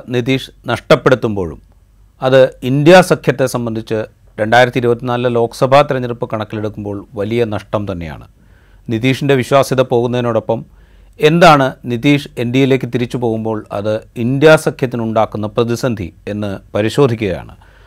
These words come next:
നമുക്കൊപ്പമുള്ളത് മുതിർന്ന മാധ്യമപ്രവർത്തകനും രാഷ്ട്രീയ നിരീക്ഷകനും ബീഹാർ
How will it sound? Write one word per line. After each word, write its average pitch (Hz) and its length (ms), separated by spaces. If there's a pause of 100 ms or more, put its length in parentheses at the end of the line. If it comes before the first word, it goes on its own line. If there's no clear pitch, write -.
(120)
നമുക്കൊപ്പമുള്ളത് 123 600 (140)
മുതിർന്ന 117 320 (180)
മാധ്യമപ്രവർത്തകനും 123 840
രാഷ്ട്രീയ 127 300
നിരീക്ഷകനും 120 500 (600)
ബീഹാർ 165 520